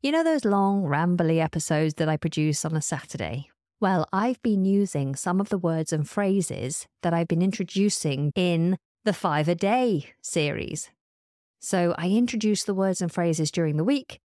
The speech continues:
and then I put them into the episode you hear on a Saturday.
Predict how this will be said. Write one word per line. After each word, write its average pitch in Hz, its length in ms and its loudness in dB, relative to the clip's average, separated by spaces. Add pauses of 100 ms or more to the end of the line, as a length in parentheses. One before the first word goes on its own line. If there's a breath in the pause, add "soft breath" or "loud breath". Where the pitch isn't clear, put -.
(340)
and 202 140 2
then 196 100 2
I 190 120 2
put - 200 -2
them 208 120 2
into 226 240 0
the 220 120 2
episode 220 440 -2
you 240 60 2
hear 220 280 2
on 233 140 2
a 240 60 -2
Saturday. 226 640 -2